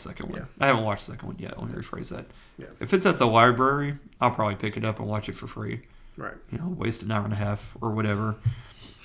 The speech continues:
Speaker 1: and maybe do other things while I'm watching it. But it's, 'cause it's one, it just seems like it's just one of those that's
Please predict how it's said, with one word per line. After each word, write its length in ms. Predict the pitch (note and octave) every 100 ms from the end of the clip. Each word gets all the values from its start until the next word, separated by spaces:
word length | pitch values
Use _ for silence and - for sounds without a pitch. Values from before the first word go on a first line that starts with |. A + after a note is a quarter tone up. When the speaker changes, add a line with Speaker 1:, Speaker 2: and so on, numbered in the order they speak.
| -
Speaker 1:
and 140 | B2
maybe 220 | A2+ G#2+ G#2+
do 180 | G2+
other 140 | G#2 G2+
things 320 | G#2+ G#2 G2+
while 160 | G#2+ G2
I'm 160 | G2
watching 300 | - - -
it. 140 | D#2 -
But 300 | - F#2+ F#2 - -
it's, 300 | - E2+ - - -
'cause 120 | B2
it's 140 | A#2 -
one, 180 | A2 G2
it 280 | C3 C3 -
just 160 | B2
seems 140 | - G#2+
like 100 | G#2
it's 80 | G2
just 180 | A2
one 140 | - G#2
of 80 | G#2
those 140 | G#2
that's 260 | - -